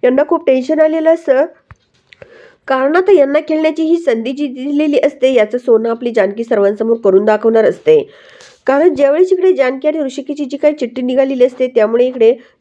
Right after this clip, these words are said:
जानकी व ऋषिकेश खूपच खुश असतात. आता खेळ बघा, जानकी व ऋषिकेश अगदी कसोटीने हा खेळणार असतात. आता पुढची जी काही,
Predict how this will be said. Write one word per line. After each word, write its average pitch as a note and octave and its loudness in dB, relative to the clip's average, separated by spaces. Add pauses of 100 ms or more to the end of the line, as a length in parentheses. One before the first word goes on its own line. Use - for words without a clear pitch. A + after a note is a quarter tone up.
जानकी A#3 0
व C4 -2
ऋषिकेश B3 -4
खूपच C#4 -2
खुश C#4+ -6
असतात. G3 0 (540)
आता B3 0
खेळ F4+ 2
बघा, D4 0
जानकी A#3+ -2
व D4 2
ऋषिकेश C4+ 0
अगदी A#3 -2
कसोटीने B3 0
हा B3+ -6
खेळणार A#3 0
असतात. E3 0 (1200)
आता C4+ 0
पुढची F#4 0
जी G4 2
काही, F4+ 0